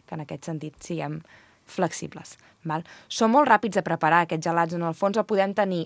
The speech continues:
o ja la fruita talladeta de ouets petits i acabar-li de fer un cop amb el robot de cuina,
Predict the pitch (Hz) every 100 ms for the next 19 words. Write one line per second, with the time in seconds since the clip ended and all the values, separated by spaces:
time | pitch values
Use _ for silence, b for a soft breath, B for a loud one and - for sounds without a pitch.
0 | - 175 180 208 220 208 175 170 165 170
1 | 165 165 202 208 196 180 - 190 175 151
2 | 170 160 160 170 185 202 196 185 196 185
3 | 170 B B B 202 196 196 185 180 170
4 | 180 175 170 180 226 254 247